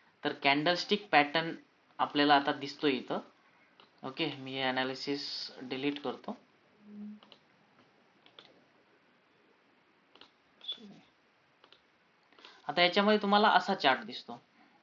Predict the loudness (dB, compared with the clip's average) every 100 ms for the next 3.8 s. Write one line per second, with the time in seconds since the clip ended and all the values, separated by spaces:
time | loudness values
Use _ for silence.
0 | -2 2 6 6 4 -8 _ _ _ _
1 | -20 _ _ _ -6 2 2 4 4 6
2 | 4 4 0 2 0 -2 -2 -2 -2 -2
3 | -2 -2 0 0 0 -2 -4